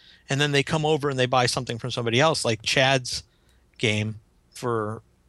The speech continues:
for, for ten dollars, I think the P D F is, and it's a completely different animal that isn't filled with gun porn, and basically says, "This is a bog fantasy, a bog standard fantasy world." You know, you don't need to, you can just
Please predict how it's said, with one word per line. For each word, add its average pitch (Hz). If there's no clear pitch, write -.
for, 117
for -
ten 135
dollars, 135
I 131
think 147
the -
P 160
D 151
F 151
is, 160
and 127
it's 135
a 131
completely 151
different 139
animal 127
that 110
isn't 139
filled 110
with 107
gun 101
porn, 101
and 120
basically 131
says, 127
"This 131
is 127
a 113
bog 120
fantasy, 120
a 143
bog 147
standard 135
fantasy 135
world." 113
You 120
know, 107
you 127
don't 127
need 123
to, 113
you 135
can 139
just 127